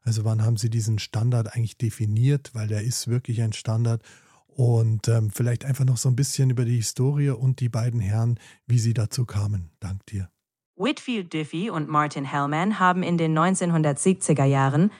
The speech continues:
Speaker 2: am Stanford Research Institute und an der Stanford University zusammengearbeitet. Neunzehnhundertsechsundsiebzig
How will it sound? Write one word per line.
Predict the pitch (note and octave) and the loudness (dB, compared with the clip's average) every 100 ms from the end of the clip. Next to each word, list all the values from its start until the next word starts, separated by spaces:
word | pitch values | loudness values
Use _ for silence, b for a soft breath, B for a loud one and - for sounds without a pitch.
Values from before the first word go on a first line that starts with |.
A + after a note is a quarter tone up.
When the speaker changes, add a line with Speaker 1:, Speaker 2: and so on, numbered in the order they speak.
| B | B
Speaker 2:
am | F3+ F3+ | 4 6
Stanford | E3+ - F3+ G3 F3 E3 | 4 4 6 6 6 4
Research | D3+ D#3 D3+ C#3 C3+ | 4 4 4 2 2
Institute | C3+ C3+ C3+ B2+ C3 - - _ _ | 0 0 -2 -2 -4 -6 -14 _ _
und | E3+ D#3+ | 4 4
an | D3 C#3+ | 4 2
der | |
Stanford | C3+ D3+ D#3 D3+ C#3 C3 | 2 2 2 4 2 2
University | C3+ C3 F3+ F3+ C#3 C3+ | 2 4 4 2 0 0
zusammengearbeitet. | C3+ C3+ C3+ C3+ C3 C3 B2+ B2+ - - - _ _ _ _ | 0 2 4 4 2 2 2 0 -4 -10 -14 _ _ _ _
Neunzehnhundertsechsundsiebzig | E3 F3+ C#4 C#4 A3+ G#3 F3 D#3 D3+ D3 C#3 D#3+ B3+ - D#3+ G#3 | 4 6 6 4 4 6 4 4 2 2 2 2 0 0 0 0